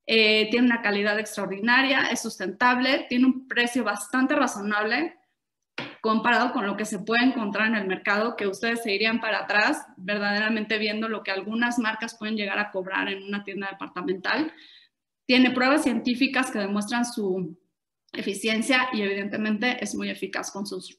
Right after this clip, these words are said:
resultados. ¿Por qué Lucim es diferente? Bueno, les platicaba yo que la industria de la belleza está llena de sustancias químicas tóxicas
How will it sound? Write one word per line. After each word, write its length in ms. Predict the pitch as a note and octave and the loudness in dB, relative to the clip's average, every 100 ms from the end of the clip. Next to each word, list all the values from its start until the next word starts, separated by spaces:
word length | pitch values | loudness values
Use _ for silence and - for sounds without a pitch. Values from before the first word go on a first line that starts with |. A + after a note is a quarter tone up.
| - | -10
resultados. 720 | G3+ G3 F#3 - F#3+ F#3 - - - - - _ _ | -8 -6 -6 0 0 -2 -8 -16 -20 -20 -20 _ _
¿Por 200 | C4 C#4 | 0 4
qué 200 | E4 F4 | 6 6
Lucim 380 | D#4+ - D4 | 6 4 6
es 120 | C#4 A3+ | 6 2
diferente? 640 | A#3+ A3 G3+ F#3+ - - | 0 0 0 -4 -6 -12
Bueno, 280 | G#3 G3+ F3 | -6 -4 -2
les 220 | F3 G3+ | -2 -4
platicaba 520 | - A#3 - C4+ C#4 | -4 -2 0 2 4
yo 240 | C#4+ B3 B3 | 4 4 2
que 80 | B3 | 0
la 100 | G#3 | 0
industria 320 | G#3 A3+ B3+ | -2 -2 -2
de 80 | A#3 | 0
la 80 | |
belleza 400 | G3+ G3+ G#3+ G#3+ | 0 0 -2 -2
está 300 | A#3+ - A3+ | -6 -2 -2
llena 320 | G#3+ A#3+ B3 C4 | 0 2 4 4
de 100 | B3 | 0
sustancias 680 | G#3 F#3+ - G#3+ G#3 A3+ | -4 -8 -8 -6 -6 -6
químicas 460 | - G#3+ A3 G3 F#3+ | -4 -4 -2 -4 -4
tóxicas 640 | G3 F#3+ G#3+ G#3 G#3 - | -8 -8 -6 -4 -4 -6